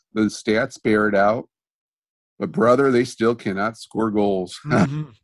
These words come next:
Speaker 1: Still ra-, ra-, ranked last in the league last year, ranked last this season. Somehow or other, until they get that area fixed,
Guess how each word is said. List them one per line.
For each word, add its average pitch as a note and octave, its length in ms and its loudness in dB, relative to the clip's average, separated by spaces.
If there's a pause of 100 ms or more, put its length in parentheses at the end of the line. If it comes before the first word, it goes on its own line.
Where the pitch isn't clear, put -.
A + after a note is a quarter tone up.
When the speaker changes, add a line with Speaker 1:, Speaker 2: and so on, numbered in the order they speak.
(420)
Speaker 1:
Still C3+ 540 0
ra-, A#2 460 -4
ra-, G#2+ 320 -6
ranked A#2+ 400 -2
last A#2 420 0
in A#2 120 0
the A2+ 60 2
league A2 320 0
last A#2+ 520 -6
year, B2+ 220 -4
ranked G#2 420 -8
last G#2+ 500 -6
this G#2+ 240 -8
season. C3 480 -4 (800)
Somehow C3+ 480 2
or C3+ 160 6
other, A#2+ 580 2
until A#2+ 640 -2 (380)
they B2 120 4
get B2 380 0
that C3 200 0
area F#2+ 520 -2
fixed, - 680 -10